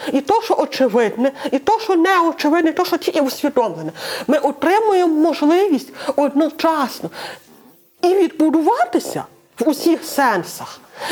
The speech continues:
і збудувати щось своє. І це, якщо тільки дивитися в сенсі двадцятого століття. А якщо подивитися в сенсі останніх п'ятсот років, то ми фактично повертаємося.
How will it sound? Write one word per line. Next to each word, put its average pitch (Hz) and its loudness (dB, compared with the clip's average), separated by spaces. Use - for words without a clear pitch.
і 285 2
збудувати 311 0
щось - -2
своє. 233 0
І 302 4
це, - 0
якщо 269 0
тільки 392 0
дивитися 339 2
в 311 -2
сенсі 349 0
двадцятого 262 0
століття. 269 -2
А - 2
якщо 320 0
подивитися 415 0
в 359 -6
сенсі 392 0
останніх 359 0
п'ятсот 320 -4
років, 339 -2
то 214 0
ми 269 0
фактично 302 -2
повертаємося. 262 2